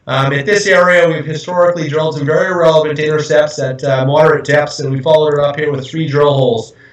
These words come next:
Uh, we currently have the rig turning and believe we'll be drilling for another three, four, five days here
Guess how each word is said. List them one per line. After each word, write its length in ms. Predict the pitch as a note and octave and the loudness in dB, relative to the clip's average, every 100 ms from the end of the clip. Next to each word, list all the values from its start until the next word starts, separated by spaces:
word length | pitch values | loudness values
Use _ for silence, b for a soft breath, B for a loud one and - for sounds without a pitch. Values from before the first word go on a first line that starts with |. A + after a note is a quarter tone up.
| b - | b -2
Uh, 160 | B2 | 0
we 100 | C#3 | 2
currently 320 | C#3 G#3+ A3 E3 | 2 2 2 2
have 220 | D#3+ C#3+ | 0 0
the 60 | |
rig 240 | C#3+ E3 - | -2 -4 -4
turning 340 | F3 F3+ F#3+ | -4 -2 -4
and 260 | D3+ C#3 C3 | -4 -6 -8
believe 340 | C3+ D3+ D#3 C#3 | -8 -4 -2 -4
we'll 80 | |
be 100 | C3 | -4
drilling 320 | B2+ D3 D3+ C#3 | -4 0 0 0
for 120 | C3+ | 0
another 340 | C#3+ D#3 D3+ | 0 2 0
three, 180 | C3 C#3+ | -2 -4
four, 200 | C#3+ C#3 | -4 0
five 180 | C#3 C#3 | 0 2
days 260 | D3+ D#3+ | 2 0
here 360 | D#3+ D#3+ D#3+ D#3 | 2 2 2 0